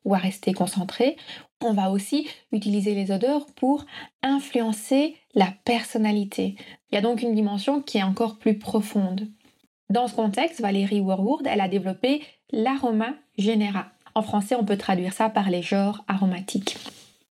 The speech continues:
Au fil de ses études et de ses expériences avec les huiles essentielles, elle a été en mesure de définir des catégories en fonction de l'origine de l'essence. Et pour chaque catégorie,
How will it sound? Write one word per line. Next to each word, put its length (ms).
Au 120
fil 180
de 100
ses 280
études 320
et 80
de 180
ses 280
expériences 540
avec 240
les 120
huiles 180
essentielles, 480
elle 100
a 60
été 160
en 100
mesure 480
de 260
définir 560
des 120
catégories 720
en 120
fonction 500
de 120
l'origine 1040
de 120
l'essence. 760
Et 140
pour 180
chaque 300
catégorie, 720